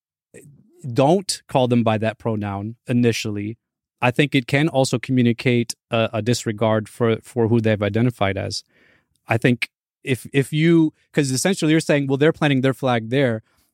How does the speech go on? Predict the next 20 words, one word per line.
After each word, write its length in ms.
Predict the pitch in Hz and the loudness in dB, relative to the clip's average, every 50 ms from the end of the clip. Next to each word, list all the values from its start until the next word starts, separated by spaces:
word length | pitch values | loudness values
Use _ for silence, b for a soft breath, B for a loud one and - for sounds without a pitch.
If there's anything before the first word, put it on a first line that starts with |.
| _ _ - - | _ _ -16 -10
so 160 | - - 135 | -6 -2 0
you're 140 | 135 156 143 | 2 2 2
not 160 | 135 135 135 | 2 2 2
willing 200 | 135 127 120 117 | 2 0 0 0
to 120 | - 120 | -2 -4
cater 380 | - - 135 123 117 117 113 110 | -4 -2 0 0 2 2 0 -2
to 160 | - - 117 | -2 -4 -4
how 160 | 101 123 117 113 | -2 -2 -2 -2
they're 320 | 113 120 127 135 143 143 | 0 2 2 4 2 2
planting 440 | - - - 113 107 101 - 110 101 | 0 -2 -4 -4 -4 -4 -6 -8 -10
their 140 | 98 98 - | -10 -12 -12
flag, 340 | _ - 101 98 101 104 - _ | _ -10 -10 -10 -10 -12 -12 _
even 280 | - 175 170 196 190 175 | -2 0 2 2 4 4
though 100 | 165 147 | 2 2
they're 100 | 147 143 | 2 0
not 160 | 139 131 - | 0 0 0
causing 300 | - 131 117 110 113 110 | -2 -2 -2 -2 -2 -4
you 80 | 107 | -4
to 100 | 104 101 | -4 -4
sin." 320 | - - - 107 101 104 | -4 -6 -6 -8 -10 -12